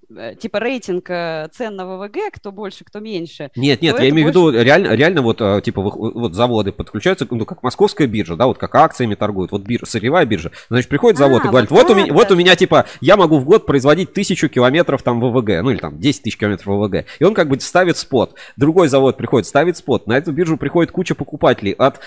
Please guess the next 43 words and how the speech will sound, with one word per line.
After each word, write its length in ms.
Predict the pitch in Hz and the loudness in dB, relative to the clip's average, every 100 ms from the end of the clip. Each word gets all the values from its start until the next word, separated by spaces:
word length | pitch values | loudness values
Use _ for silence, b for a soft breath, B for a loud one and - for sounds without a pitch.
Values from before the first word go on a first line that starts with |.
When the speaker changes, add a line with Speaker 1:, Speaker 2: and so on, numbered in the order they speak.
| B | B
Speaker 2:
э, 180 | 101 107 | -4 -2
маленьких, 480 | 147 190 170 127 - | 0 0 -2 -6 -4
ну, 220 | 151 90 | -4 -4
то 100 | 98 | -8
есть, 100 | - | -6
понятно, 300 | 117 113 92 | -4 -2 -4
есть 160 | 92 | -6
какой-то 220 | - 92 - | -6 -8 -4
порог 280 | 104 110 | -2 -2
входа. 300 | - 214 170 B B 139 | 0 2 2 B B -2
И 80 | |
как 180 | 180 165 | 0 2
бы, 100 | 139 | 2
и 140 | 123 151 | 2 0
вы 120 | 240 | 0
там 160 | 156 | 0
покупаете 460 | 127 156 160 139 123 | -2 -4 2 2 2
уже 140 | 113 117 | -2 -2
фьючерсы, 560 | 139 208 214 139 - 110 | -2 -4 -2 -4 -4 -8
ну, 100 | 135 | -4
то 60 | |
есть 120 | 123 | -6
вы 100 | 151 | -4
же 60 | 147 | -6
щас 160 | 151 139 | -6 -6
подписываете 640 | 151 269 220 143 117 104 | -6 -4 -4 -2 0 0
годовой 340 | 107 127 151 123 | 2 2 2 0
договор, 480 | 110 120 135 95 85 | 0 2 2 2 0
да, 140 | 139 | -2
но 100 | 147 | -2
это 140 | 135 | -4
не 140 | 127 131 | -6 -4
договор, 340 | 131 165 - 101 | -2 -2 -2 -6
ну, 220 | 123 101 | -6 -4
это 140 | 101 | -4
договор 280 | 101 120 143 | -4 -2 -2
поставки, 520 | 160 - 254 - 95 B - | -4 -4 -6 -4 -6 B -6
но 160 | 147 - | -6 -4
на 140 | 127 | -6
каждую 240 | 139 151 139 | -4 -4 -4
поставку 360 | 151 240 - | -6 -8 -8
делаете 240 | 123 - 135 | -6 -6 -8
спецификацию. 680 | - - - 151 104 - | -14 -16 -12 -2 -2 -2